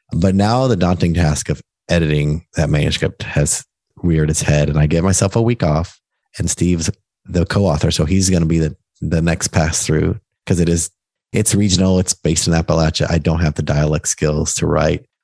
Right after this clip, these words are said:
or the contextual skills. So editing will be fun because I'm in the midst of editing a second book while he's taking over that one. So I, I know the pain and agony as well as the joy of this will be great when it's over. <laughs> Well, t-, let's talk a little bit about launching your book be-,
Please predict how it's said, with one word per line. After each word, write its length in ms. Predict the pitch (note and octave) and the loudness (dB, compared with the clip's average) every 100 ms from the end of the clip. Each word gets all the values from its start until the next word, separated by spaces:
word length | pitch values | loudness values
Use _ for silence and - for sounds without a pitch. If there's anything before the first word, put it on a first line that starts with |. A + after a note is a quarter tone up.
| - | -6
or 320 | G#2 A#2+ B2 | -2 0 0
the 100 | G#2 | 0
contextual 600 | F#2+ E2 D#2 E2 - D#2+ | 0 0 0 -2 -2 -2
skills. 360 | - D#2+ D#2 D2 | -2 -2 -2 -2
So 260 | G2 F2 - _ _ _ - | -2 -2 -4 _ _ _ -6
editing 300 | F2 E2 F2+ | -2 2 2
will 100 | A2+ | 2
be 160 | C3+ B3 | 0 0
fun 360 | - G#3 G2 | 0 0 0
because 320 | F2+ F#2+ F#2+ G2 | 0 0 0 0
I'm 180 | F#2+ G2+ | 0 2
in 60 | G#2+ | 4
the 60 | |
midst 200 | G2+ G2 | 2 2
of 80 | - | 0
editing 300 | F2 F2 E2+ | 0 0 0
a 40 | E2+ | 0
second 340 | - A2 F2 | -2 0 0
book 220 | D#2 D2+ | -2 -2
while 100 | E2 | -2
he's 220 | D2+ F2 | 0 -2
taking 280 | - D2+ D#2+ | -2 -2 0
over 140 | D2 D2 | 2 2
that 160 | D2+ | 2
one. 140 | C#2 C#2+ | 0 0
So 240 | D#2 D#2 - | 2 0 0
I, 280 | F2 F2+ E2 - | 2 2 0 0
I 100 | F2+ | 2
know 400 | F2 E2+ D#2+ E2+ - | 2 2 2 -2 -4
the 100 | E2+ | -6
pain 400 | - G2+ G#2 G#2+ F#2 | -2 0 2 2 2
and 160 | D#2+ | 0
agony 420 | F2 F2+ F2+ F#2 | 2 2 2 0
as 160 | E2 D#2+ | 0 0
well 160 | E2+ E2 | 0 0
as 100 | D#2 | -2
the 100 | E2 | -4
joy 400 | E2+ D#2+ D#2 D#2+ | 0 0 0 0
of 200 | D#2 - - _ _ _ - | -4 -6 -10 _ _ _ -4
this 140 | G#2 | 0
will 80 | B2+ | 0
be 100 | B2 | 0
great 240 | G2+ F#2 | 0 0
when 100 | F2+ | 2
it's 140 | E2 D#2 | 0 0
over. 260 | C#2 - - _ | -2 -6 -12 _
<laughs> 520 | A2 - G2 A2 - G2+ - F2 A2+ - A#2 B2 A#2+ - - - _ _ _ - | -2 0 0 0 2 0 -2 -4 -4 -4 -2 0 -2 -6 -14 -20 _ _ _ -4
Well, 100 | - | -2
t-, 300 | C#3 - F#3 | 0 0 0
let's 140 | G3+ | 0
talk 160 | C4 A#3+ | 0 0
a 40 | |
little 120 | E3 | 2
bit 80 | C#3 | 2
about 320 | A2+ G#2+ - | 2 0 -2
launching 560 | F#2+ F#2 F#2+ F#2+ - F2 | -2 2 2 2 2 2
your 100 | E2 | 2
book 260 | D#2+ D#2+ | 0 -2
be-, 220 | - D#2+ | -2 -4